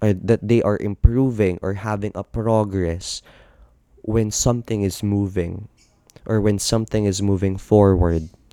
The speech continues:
And that feeling of moving forward can be given to you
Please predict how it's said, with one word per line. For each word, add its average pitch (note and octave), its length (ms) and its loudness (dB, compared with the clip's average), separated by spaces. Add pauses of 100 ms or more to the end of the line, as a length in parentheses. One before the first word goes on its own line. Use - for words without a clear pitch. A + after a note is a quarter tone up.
(360)
And A#2 160 2
that A#2+ 220 4
feeling B2 460 2
of G#2 200 0
moving A2+ 440 4
forward F#2+ 920 4 (600)
can A2+ 220 2
be G#2+ 180 -2
given A#2+ 400 2
to G#2+ 120 -4
you G2 460 2